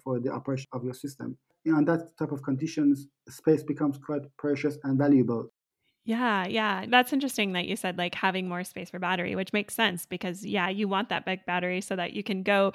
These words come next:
Speaker 2: longer periods of time without charging up. 'Cause my brain automatically went to more room for passengers, but I didn't think about that.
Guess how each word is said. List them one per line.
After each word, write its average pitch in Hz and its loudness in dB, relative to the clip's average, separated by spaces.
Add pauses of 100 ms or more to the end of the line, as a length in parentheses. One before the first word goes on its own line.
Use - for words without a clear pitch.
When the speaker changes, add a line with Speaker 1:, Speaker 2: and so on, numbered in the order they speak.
(420)
Speaker 2:
longer 226 8
periods 208 4
of 196 -2
time 208 4
without 196 0
charging 196 8
up. 180 4 (180)
'Cause 226 4
my 226 6
brain 196 0
automatically 175 -6
went 175 -16
to 180 -10
more 175 -2
room 175 -2
for 175 -6
passengers, 185 -8
but 220 -4
I 190 4
didn't 190 -4
think 202 -8
about - -6
that. 196 -6